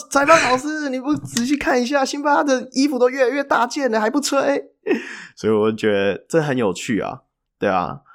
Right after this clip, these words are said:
那刚刚讲那个屁啦屁啦，<laughs> 还是要讲一下屁啦屁啦。主要大家看到都是，现在网络上大家都应该看到一段影片嘛，就是主场M C那个智彦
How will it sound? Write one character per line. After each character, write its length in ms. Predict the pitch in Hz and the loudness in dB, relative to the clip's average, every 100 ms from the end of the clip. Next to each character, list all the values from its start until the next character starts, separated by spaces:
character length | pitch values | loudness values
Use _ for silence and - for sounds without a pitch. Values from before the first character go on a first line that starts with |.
| _ - | _ -4
那 420 | 147 151 147 139 | 0 4 4 2
刚 220 | 143 151 | 2 2
刚 120 | 160 | 2
讲 180 | 139 113 | 0 0
那 100 | 139 | 0
个 540 | 135 123 120 120 117 _ _ _ - | 2 4 4 2 -6 _ _ _ -2
屁 180 | 190 165 | 0 4
啦 140 | 139 | 4
屁 220 | 127 175 | 2 0
啦， 280 | 143 120 107 101 - 202 190 | 2 4 2 -2 -2 -2 0
<laughs> 320 | 190 - - - | -2 -2 -16 -2
还 180 | 120 | -2
是 100 | 120 147 | -2 2
要 100 | 175 | 2
讲 220 | 170 101 | 2 -4
一 160 | 110 139 | 2 2
下 180 | 135 120 | 2 -2
屁 220 | - 131 | -4 -4
啦 140 | 95 | -4
屁 180 | - 117 | -4 -2
啦。 240 | 95 - - - | -2 -4 -8 -18
主 220 | - 123 117 | -4 -2 2
要 460 | 175 156 135 - _ _ _ _ | 2 2 0 -8 _ _ _ _
大 320 | - 170 165 170 | 4 6 6 4
家 80 | - | -2
看 220 | 180 147 | -6 0
到 200 | 151 123 | 2 2
都 160 | 131 | 0
是， 520 | 131 139 110 104 80 - | -2 0 0 -2 -6 -8
现 180 | - 175 | -4 0
在 100 | 156 | 0
网 180 | 117 104 | 0 -2
络 100 | 127 | -2
上 200 | 135 123 | -4 0
大 80 | 123 | 2
家 200 | 120 117 | 2 0
都 240 | 120 110 | -2 -2
应 120 | 120 | -4
该 200 | 113 120 | -4 -4
看 120 | 110 | -4
到 120 | 113 101 | -4 -4
一 80 | |
段 240 | 95 120 101 | -4 -6 -6
影 160 | - | -10
片 200 | - 110 | -8 -6
嘛， 140 | 67 52 | -6 -8
就 140 | 107 | -8
是 260 | 104 104 95 | -8 -8 -8
主 180 | 92 107 | -6 -6
场 140 | 107 | -4
M 260 | 92 95 95 | -6 -8 -10
C 360 | - 107 98 101 | -6 -6 -4 -4
那 120 | 95 | -6
个 500 | 98 92 52 - - | -4 -6 -6 -10 -10
智 200 | - 123 | -6 -4
彦 340 | 104 110 - | 0 0 -2